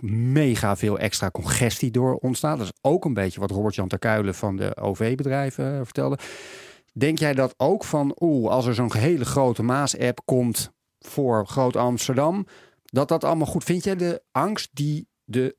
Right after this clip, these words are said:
overheden of O V-bedrijven daarin uitspreken, letterlijk ook in deze podcast al gebeurd,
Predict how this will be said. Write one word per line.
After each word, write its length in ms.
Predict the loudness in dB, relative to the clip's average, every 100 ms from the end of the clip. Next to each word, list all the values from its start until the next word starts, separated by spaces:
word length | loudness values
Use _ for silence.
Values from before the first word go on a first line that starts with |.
| _
overheden 760 | 2 2 2 0 2 2 0 0
of 300 | -2 -2 -6 -2
O 140 | 0
V-bedrijven 680 | 2 2 2 0 0 0 0
daarin 360 | 2 2 0
uitspreken, 540 | 0 -2 0 -2 0 2
letterlijk 420 | 2 2 0 2
ook 180 | 0 2
in 60 |
deze 240 | 0 0 0
podcast 480 | -2 0 -4 -2
al 140 | 0 0
gebeurd, 420 | 0 0 0